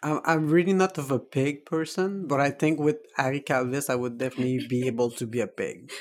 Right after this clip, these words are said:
Speaker 2: What's his name?
Speaker 1: Uh, Henry Calvis.
Speaker 2: Cal-, yeah, yeah. Ooh, here's a good one. How would you go about asking to try something completely new to your kink experience?
Speaker 1: Uh, my teacher told me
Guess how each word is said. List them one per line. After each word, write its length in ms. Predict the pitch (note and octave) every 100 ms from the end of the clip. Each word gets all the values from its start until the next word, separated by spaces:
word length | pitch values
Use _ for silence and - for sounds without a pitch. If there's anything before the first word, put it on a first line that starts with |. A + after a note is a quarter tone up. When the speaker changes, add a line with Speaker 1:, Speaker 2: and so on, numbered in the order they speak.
| -
Speaker 2:
What's 220 | D4+ D#4
his 120 | D#4+
name? 180 | G#4 B4+ - _ _ _ -
Speaker 1:
Uh, 140 | A#2+ - _ _ _
Henry 360 | A#2+ A#2+ B2+
Calvis. 680 | C3 C3 B2 C#3 F3+ - - _ _ _ _
Speaker 2:
Cal-, 240 | A#3 G3+ - -
yeah, 180 | G3+ F#3+
yeah. 200 | F3 - _ _ _ _ _ -
Ooh, 180 | G#4 -
here's 220 | A3 A#3
a 40 | -
good 160 | -
one. 160 | - A#3+ - _ _
How 260 | - D4 F4+
would 160 | F#4+
you 300 | D4+ D#4 D#4 C#4+
go 280 | A3 G3 G#3+
about 320 | G#3+ G3+ G3+
asking 480 | - F3+ - A3+ A#3
to 100 | B3
try 240 | A#3+ F#3 F3+
something 420 | - F#3+ G3 F#3
completely 680 | - G3 - B3+ - C#4 C4
new 280 | G#3 F3 F#3+
to 180 | - G3
your 100 | F3+
kink 300 | - E3+ F3
experience? 880 | F3 - G#3 G3+ D3+ - - - - _ _ _ _ _
Speaker 1:
Uh, 320 | C3 B2 A#2+
my 280 | A#2+ C3 C3
teacher 840 | B2+ - D3 C#3+ - D3+ D3 D3+ - _ _ _
told 280 | D3 C#3 C#3
me 500 | C#3+ C#3 C#3 D3